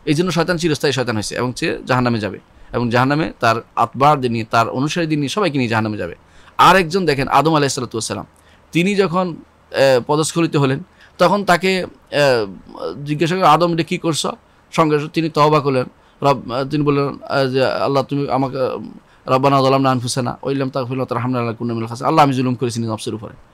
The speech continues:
বলেন নাই যে, "আল্লাহ তুমি তো আমাকে এটা, এই গাছটা এখানে কেন দিলা? তুমি তো আমাকে মানা দি-, বাধা দিলে না কেন?" এই জাতীয় বলে নাই। এর অর্থ হচ্ছে যেই বিধর্মী ভাই এতটুকু বুঝতে পারে যে জান্নাতে জাহান্নামের বিষয়টা এবং জান্নাতে গেলে তার উপকার হবে, জাহান্নামে যাওয়া তার জন্য ক্ষতিকর,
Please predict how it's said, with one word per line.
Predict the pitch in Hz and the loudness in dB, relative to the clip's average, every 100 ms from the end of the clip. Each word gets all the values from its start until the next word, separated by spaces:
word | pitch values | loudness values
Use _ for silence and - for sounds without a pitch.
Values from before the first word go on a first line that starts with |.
| _ - | _ 4
বলেন | 180 | 6
নাই | 196 190 | 6 6
যে, | |
"আল্লাহ | 180 175 | 6 6
তুমি | 180 175 | 2 2
তো | 175 | 4
আমাকে | 160 160 | 4 2
এটা, | 151 147 - | 0 -2 -4
এই | 156 | 2
গাছটা | 165 156 160 | 2 4 4
এখানে | 156 | 4
কেন | 151 147 | 2 2
দিলা? | 156 135 160 _ _ _ | 4 0 -4 _ _ _
তুমি | 175 170 | -2 2
তো | 170 | 4
আমাকে | 160 156 | 6 4
মানা | 143 143 165 | 4 6 6
দি-, | 147 | 6
বাধা | 135 156 | 6 6
দিলে | 160 156 | 6 2
না | 139 | 2
কেন?" | 139 | 0
এই | 170 | 2
জাতীয় | 156 135 | 2 4
বলে | 135 | 2
নাই। | 107 - _ _ - | 2 -4 _ _ 0
এর | 135 | 0
অর্থ | 156 185 | 0 -4
হচ্ছে | 160 - - _ - - | -4 -4 -6 _ -20 -10
যেই | 107 165 226 | 2 2 2
বিধর্মী | 226 208 180 175 | 2 2 4 0
ভাই | 110 101 107 - | 0 -2 -4 -6
এতটুকু | 123 214 226 | -10 -6 -4
বুঝতে | 147 131 - 117 | -2 -4 -2 -2
পারে | 95 90 _ _ _ 117 | -2 -4 _ _ _ -4
যে | 120 117 | 0 2
জান্নাতে | 120 135 131 117 | 2 2 -2 -2
জাহান্নামের | 113 117 113 | 0 0 -4
বিষয়টা | 107 107 98 101 _ _ - | -4 -6 -4 -8 _ _ -6
এবং | 123 | -2
জান্নাতে | 113 127 135 127 | 0 0 0 0
গেলে | 120 113 110 | 2 0 -2
তার | 117 110 - | 0 -2 -2
উপকার | - - - 123 | -12 -14 -4 0
হবে, | 120 117 | 0 0
জাহান্নামে | 107 110 120 117 | -2 -2 -2 -2
যাওয়া | 110 | -2
তার | 107 110 | -2 -4
জন্য | 107 110 | -4 -6
ক্ষতিকর, | - 123 123 107 | -6 -6 -2 -2